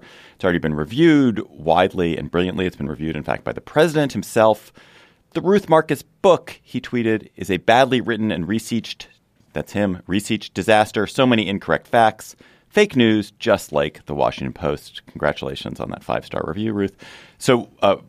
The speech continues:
I have two, uh, opening questions. One, did that tweet do anything for sales? And two, why did your book get under the president's skin?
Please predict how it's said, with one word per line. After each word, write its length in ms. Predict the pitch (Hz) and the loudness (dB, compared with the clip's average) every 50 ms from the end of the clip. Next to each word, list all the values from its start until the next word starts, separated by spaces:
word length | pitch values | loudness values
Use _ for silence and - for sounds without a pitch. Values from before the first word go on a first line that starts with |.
| - - | -2 2
I 80 | 90 | 4
have 180 | 92 90 - - | 4 4 2 0
two, 360 | - 117 107 101 92 87 - - | 0 2 2 2 2 0 -2 -2
uh, 120 | - 87 92 - | 0 0 2 2
opening 240 | 90 85 87 82 | 2 0 0 0
questions. 320 | - 90 85 - 85 80 - | 2 2 2 2 0 -2 0
One, 220 | 87 92 95 95 | 2 2 2 2
did 120 | 85 85 - | 2 2 2
that 200 | 85 82 - - | 2 2 0 -2
tweet 220 | - 98 90 85 | -4 -4 -4 -2
do 100 | 87 85 | -2 -2
anything 220 | 82 82 82 80 | -2 -2 -4 -6
for 100 | - - | -6 -6
sales? 400 | 76 - 80 76 78 80 87 - - | -6 -2 2 2 4 2 2 0 -4
And 160 | - 76 67 | -8 -8 -8
two, 460 | - - 82 80 78 76 76 71 69 _ | -6 -4 -2 0 0 0 -2 -4 -6 _
why 560 | - 76 78 78 78 92 104 113 117 117 113 | -6 -2 0 2 2 2 2 0 0 -2 -4
did 180 | - - 95 90 | -4 -4 -4 -2
your 80 | 101 | -2
book 180 | 85 92 92 _ | -4 -4 -4 _
get 160 | - 87 80 | -2 -4 -2
under 160 | - 82 85 | -2 -4 -4
the 100 | 87 - | -6 -6
president's 380 | - - 85 85 - 87 85 - | -6 -6 -6 -6 -6 -8 -10 -10
skin? 320 | - 85 82 - - - | -8 -8 -8 -8 -8 -12